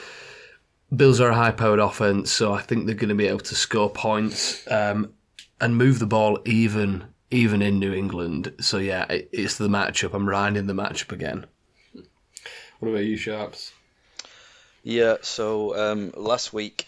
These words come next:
Speaker 3: at the tight end position, uh, I did a fair amount of analysis, looked at the targets, looked at,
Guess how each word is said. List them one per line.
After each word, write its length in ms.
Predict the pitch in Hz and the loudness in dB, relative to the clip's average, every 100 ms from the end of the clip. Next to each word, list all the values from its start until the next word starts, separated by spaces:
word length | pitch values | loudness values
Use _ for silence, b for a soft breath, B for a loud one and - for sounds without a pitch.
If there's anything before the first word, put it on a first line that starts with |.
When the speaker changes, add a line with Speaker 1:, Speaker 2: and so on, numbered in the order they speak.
| - | -12
Speaker 3:
at 80 | |
the 80 | 101 | -12
tight 240 | - 101 98 | -6 -6 -4
end 160 | 95 | -8
position, 500 | 95 98 95 98 95 - | -10 -8 -8 -8 -8 -10
uh, 240 | 104 98 92 | -8 -6 -6
I 60 | - | -10
did 160 | 98 | -10
a 60 | 95 - | -12 -8
fair 160 | - 147 | 2 4
amount 160 | 104 | 4
of 60 | 98 | 0
analysis, 480 | 95 98 - 98 - | -2 -4 -6 -8 -8
looked 180 | - | -10
at 60 | - | -12
the 60 | - | -8
targets, 580 | 107 98 98 104 - - | -2 -2 -2 -8 -10 -10
looked 240 | 104 - | -10 -6
at, 160 | 104 | -6